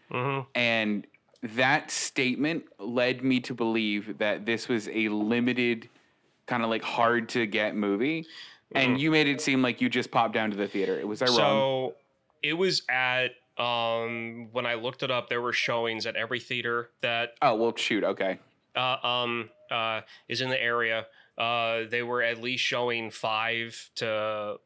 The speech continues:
Speaker 1: at least five showings for the day at, at
Speaker 2: Wow,
Speaker 1: almost,
Speaker 2: okay.
Speaker 1: like, each place. Um, and I went for, like, the first showing, which was, like, at one twenty-five.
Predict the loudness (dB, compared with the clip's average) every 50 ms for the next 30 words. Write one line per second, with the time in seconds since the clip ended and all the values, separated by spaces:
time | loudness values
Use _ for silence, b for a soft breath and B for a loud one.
0 | _ _ _ -6 -6 -6 -6 -4 -4 -2 -2 -4 -2 -2 -2 -2 -2 -2 -2 -2
1 | -2 -2 -2 -2 -2 -2 -4 -4 -6 -6 -8 -8 -8 -8 -6 -4 -2 -2 -2 -2
2 | -4 -6 -8 _ -8 -8 -8 -8 _ _ b b b 0 2 4 4 4 4 2
3 | 2 2 2 0 0 0 -2 -4 -4 -4 -4 -4 -4 -2 -2 -2 -2 -2 b b
4 | b b b b b b b b b _ -2 0 0 2 2 0 0 -2 -2 -4
5 | -4 -6 -8 _ _ _ _ _ _ -10 -6 -4 -2 0 0 0 0 0 -2 -2
6 | -4 -4 -2 0 0 0 -2 -4 -8 -8 -6 -4 -4 -2 0 0 0 0 -2 -2
7 | -4 -6 -8 -10 -8 -8 -8 -6 -6 -8 -8 -8 -6 -6 -6 -6 -8 -10 -10 -10
8 | -8 -8 -8 -8 -8 -10 -12 -16